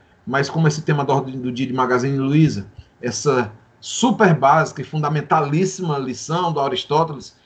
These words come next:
e do Rui Barbosa já seria o suficiente para responder essa pergunta da questão da igualdade. E isso é tão óbvio me permita dizer, não que a obviedade seja uma coisa que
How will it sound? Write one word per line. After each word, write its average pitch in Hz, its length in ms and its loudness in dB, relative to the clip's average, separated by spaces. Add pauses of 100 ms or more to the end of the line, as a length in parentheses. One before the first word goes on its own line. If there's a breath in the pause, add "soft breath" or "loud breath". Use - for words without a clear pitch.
(260 soft breath)
e 185 120 -2
do 170 160 4
Rui 160 100 6
Barbosa 147 640 2
já 170 160 -2
seria 190 400 4
o - 20 -2
suficiente 147 840 -10 (400 soft breath)
para 170 120 2
responder 147 800 -2 (220 soft breath)
essa 123 180 -4
pergunta 147 440 -2
da 139 100 -4
questão 139 260 -6
da 139 120 -2
igualdade. 156 400 0
E 254 140 -4
isso - 140 -2
é 494 40 2
tão 254 200 0
óbvio 165 460 2 (340 soft breath)
me 147 100 -6
permita 151 560 2
dizer, 123 680 2 (140)
não 165 140 -2
que 175 100 -2
a 165 40 6
obviedade 139 520 0
seja 139 220 -6
uma 135 100 -6
coisa 120 300 -2
que 120 360 -6